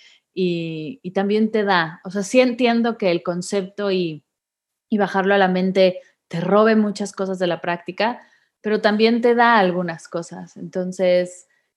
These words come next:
es, es ir en el punto medio encontrando dónde puede ser más rica tu práctica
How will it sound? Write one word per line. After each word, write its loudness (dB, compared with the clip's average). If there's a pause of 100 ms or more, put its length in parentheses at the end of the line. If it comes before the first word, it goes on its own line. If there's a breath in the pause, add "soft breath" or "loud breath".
(140)
es, -4
es -12
ir 0 (220)
en 0
el 2
punto 2
medio 6
encontrando 0 (200)
dónde 0
puede 2
ser -6
más -8
rica -6
tu -12
práctica -6